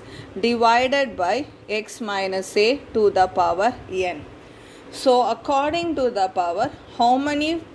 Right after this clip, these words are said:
fractions we have, it is decided based on the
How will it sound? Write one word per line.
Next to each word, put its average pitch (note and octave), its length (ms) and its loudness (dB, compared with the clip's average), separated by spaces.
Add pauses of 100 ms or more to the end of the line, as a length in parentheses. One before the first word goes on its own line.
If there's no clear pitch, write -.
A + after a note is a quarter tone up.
(180)
fractions A#3+ 760 -2
we G#3 260 -2
have, G#3+ 380 -2
it G#3+ 180 -4
is A#3 140 0
decided G#3+ 720 0
based A3+ 300 0
on F#3 240 -4
the A#3+ 160 0